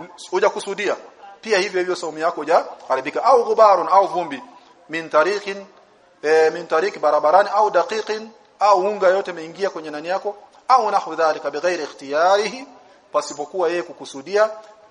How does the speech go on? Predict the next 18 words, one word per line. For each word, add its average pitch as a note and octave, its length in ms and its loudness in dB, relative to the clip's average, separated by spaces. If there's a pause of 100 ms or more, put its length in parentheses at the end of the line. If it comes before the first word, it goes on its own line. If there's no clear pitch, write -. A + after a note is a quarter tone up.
(160)
lam D#3+ 200 -2
yufsidu D#3+ 600 -14 (140)
saumu, A#2+ 580 -8 (280)
saumu C3+ 280 -12
yake D3 200 -6
haijaharibika. A#2+ 760 -10 (360)
Li - 100 0
adami G3 280 2
imkani F3 460 0
taharruz D#3 520 0
min C3+ 220 -14
dhalik, B2 200 -4
kwa C3+ 100 -16
sababu F#3+ 380 -6 (200)
hakuweza G#3+ 500 2
kujuzuia F3 420 -8
katika C#3 240 -10
hiyo. C3 140 -6